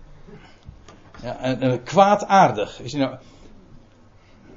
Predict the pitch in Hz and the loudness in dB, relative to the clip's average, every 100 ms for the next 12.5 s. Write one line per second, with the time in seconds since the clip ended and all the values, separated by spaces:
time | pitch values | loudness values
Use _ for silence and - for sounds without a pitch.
0 | - 143 135 - - 160 180 180 202 175 | -12 -10 -10 -16 -8 0 2 4 4 2
1 | 110 - - - 294 - 269 523 - 214 | 0 -8 -16 -14 -14 -14 -12 -12 -12 -14
2 | 214 - - - 571 - - 254 262 262 | -14 -10 -10 -10 -12 -14 -16 -18 -18 -18
3 | 185 185 185 - 175 - - - - - | -18 -18 -18 -18 -18 -20 -20 -20 -20 -20
4 | - - - - - - 147 123 131 131 | -20 -20 -20 -20 -12 0 0 2 2 4
5 | 131 165 165 131 127 123 123 160 196 175 | 4 6 4 2 2 4 6 6 8 4
6 | 147 160 160 220 214 214 214 190 196 170 | 4 4 2 0 -2 0 0 2 0 0
7 | 120 117 98 - - - - - - - | -2 -6 -12 -16 -20 -20 -20 -20 -16 -14
8 | - 147 139 123 139 151 - 143 147 156 | -4 2 2 2 0 -2 -6 -2 0 2
9 | 156 151 - - - 123 123 - - - | 4 4 2 -10 2 4 4 -2 -18 -20
10 | - - - - - - - - 127 131 | -20 -20 -20 -16 -10 -10 -10 -12 -4 -2
11 | 135 123 117 120 113 143 127 120 117 113 | -2 -4 -4 -4 0 2 2 0 -2 -2
12 | 110 110 110 107 95 | 0 0 -2 -8 -10